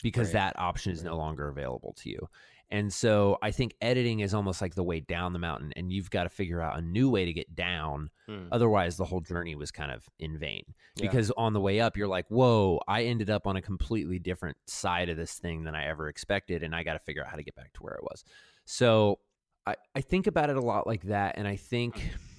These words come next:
Speaker 1: that th-, I, I don't wanna say I wasted time, but I, I needed to explore some options, to walk down some paths that had dead ends that I did not realize,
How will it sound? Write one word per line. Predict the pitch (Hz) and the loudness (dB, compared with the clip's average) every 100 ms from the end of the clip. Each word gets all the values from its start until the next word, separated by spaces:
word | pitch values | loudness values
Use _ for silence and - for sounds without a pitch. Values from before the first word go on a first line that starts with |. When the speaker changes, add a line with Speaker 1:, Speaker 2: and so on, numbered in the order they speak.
| - - _ _ | -20 -20 _ _
Speaker 1:
that | 101 92 104 101 - _ _ | -8 -2 0 0 -4 _ _
th-, | 101 92 92 98 95 - _ - - - - | -10 -8 -8 -8 -10 -14 _ -12 -12 -12 -12
I, | - - - - _ - | -10 -10 -16 -20 _ -2
I | |
don't | 175 | 2
wanna | 185 | 2
say | - 120 | 4 4
I | |
wasted | 101 107 107 87 | 4 2 0 -4
time, | - 110 92 | -2 -2 0
but | 90 | -2
I, | 95 98 95 - 104 | -2 0 0 -2 -4
I | |
needed | 107 110 123 123 110 | -2 0 0 0 0
to | 107 | 0
explore | 92 - - 98 98 | 0 -4 0 2 2
some | - - | 0 -4
options, | 82 80 - 82 82 - | -2 -4 -4 -4 -4 -4
to | 98 | -2
walk | 90 95 - | 4 4 4
down | 98 87 | 0 -2
some | 85 82 | -4 -6
paths | - 85 80 78 76 - - _ _ _ - | -4 -2 -2 -2 -6 -12 -18 _ _ _ -2
that | 95 | -2
had | 85 87 85 | 0 -2 0
dead | 92 87 | 0 0
ends | 82 80 76 | -2 -4 -4
that | 87 | -4
I | 82 | -4
did | 82 82 | -4 -4
not | 73 78 | -4 -4
realize, | 76 73 65 62 - | -4 -2 -4 -6 -10